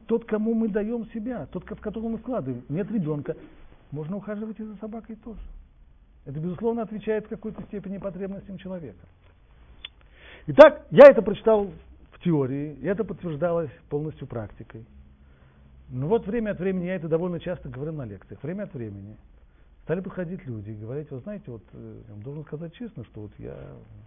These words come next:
вот я даю, даю, даю, даю. И вот там ни-, ничего такого не про-, ничего такого не произрастает, даже наоборот. Чувствую себя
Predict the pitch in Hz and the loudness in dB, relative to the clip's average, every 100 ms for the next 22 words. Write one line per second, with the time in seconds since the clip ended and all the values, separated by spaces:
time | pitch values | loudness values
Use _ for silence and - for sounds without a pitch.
0 | - - - - - - 113 143 120 123 | -20 -20 -20 -20 -20 -16 -6 -4 -2 -4
1 | 156 123 123 127 113 120 113 101 82 - | -4 -4 -4 -4 -6 -8 -8 -10 -12 -16
2 | - - - - - - - - - 101 | -18 -18 -18 -18 -18 -18 -18 -18 -18 -16
3 | 101 104 - 113 113 131 139 139 - 139 | -16 -14 -10 -8 -6 -6 -4 -6 -4 -6
4 | 190 151 165 147 143 131 143 - 127 147 | -6 -6 -6 -6 -6 -8 -12 -8 -6 -6
5 | 180 160 165 147 139 127 135 139 151 - | -8 -6 -6 -6 -8 -6 -6 -6 -10 -10
6 | 98 90 110 120 127 139 123 90 - _ | -10 -10 -10 -10 -10 -10 -12 -16 -20 _
7 | - _ _ _ - _ _ _ _ _ | -20 _ _ _ -20 _ _ _ _ _
8 | - 185 185 160 151 127 127 113 135 143 | -6 -4 -4 -4 -4 -4 -8 -6 -4 -6
9 | 143 | -8